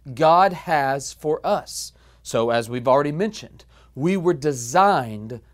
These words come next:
for thankfulness. We have been now disposed as fallen creatures towards thanklessness. But thanks be to Jesus, we can now depend on His thankfulness because He lived the life we never could live.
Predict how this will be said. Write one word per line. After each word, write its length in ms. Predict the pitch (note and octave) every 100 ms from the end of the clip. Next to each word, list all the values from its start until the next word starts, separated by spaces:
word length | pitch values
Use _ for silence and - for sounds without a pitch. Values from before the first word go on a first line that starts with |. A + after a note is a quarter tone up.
| _
for 160 | - E3
thankfulness. 920 | F3+ F#3+ F#3+ E3 A2 A#2+ - - - _ _ _ _ _ -
We 260 | E3 G#3
have 320 | E3 F3 D#3+
been 180 | D#3 E3
now 220 | E3 E3
disposed 800 | D3+ D3 - - G#3 A3 F3+ C3+ -
as 220 | D3+ C#3+
fallen 400 | - E3 E3 D#3+
creatures 600 | D3+ - G3+ - D3 C3+ - _ _
towards 320 | - E3+ D#3+ -
thanklessness. 1040 | E3+ D#3+ - F3 F#3+ - B2+ - - - _ _ _ _
But 220 | D3+ D3
thanks 320 | E3 F3+ -
be 180 | D3 F#3
to 80 | F3
Jesus, 600 | C3+ F3 F#3+ C#3 C3+ - - _ -
we 220 | D3 G#3
can 240 | - G3+
now 180 | F3+ E3
depend 560 | D3+ D3 - E3 E3+ D#3+
on 280 | D3+ D3 C3+ -
His 520 | G#3 A3 D#3 C3 B2+ C#3+ - _ _
thankfulness 720 | - C#3 C3 - C#3 C#3+ D3
because 720 | C#3 C#3 - G#3+ G#3 C#3+ C3 - _ _
He 160 | C3+
lived 320 | C3 D#3+ E3+
the 120 | E3 F#3
life 380 | D#3+ D3 C#3+
we 140 | D3 D3
never 260 | C#3+ C#3
could 300 | C#3+ - D3
live. 420 | C3+ C3+ G#2+ -